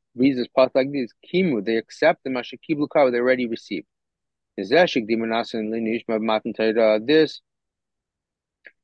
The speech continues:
that the, uh, that at Matan Torah, they, uh, said, "We will do and we will, we will li-, listen." That was an acceptance. Ayin Siraka Kabbalah.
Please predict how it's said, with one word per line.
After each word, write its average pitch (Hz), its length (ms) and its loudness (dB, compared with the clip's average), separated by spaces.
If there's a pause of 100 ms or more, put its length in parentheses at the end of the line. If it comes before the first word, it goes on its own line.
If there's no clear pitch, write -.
(140)
that 113 280 2
the, 110 280 -2
uh, 104 360 0 (540)
that 113 380 -4 (100)
at 110 100 -8
Matan 113 300 -4
Torah, 113 360 -2
they, 110 360 0 (960)
uh, 107 380 2
said, 110 220 -4 (160)
"We 113 340 -4
will 110 160 -2
do 117 260 0
and 110 120 2
we 110 80 0
will, 117 260 0
we 117 140 -2
will 110 240 0
li-, 117 240 2
listen." 107 720 -2 (500)
That 117 200 4
was 110 140 4
an 107 80 -2
acceptance. - 640 -4 (100)
Ayin 110 220 -4
Siraka 107 360 0
Kabbalah. 107 380 0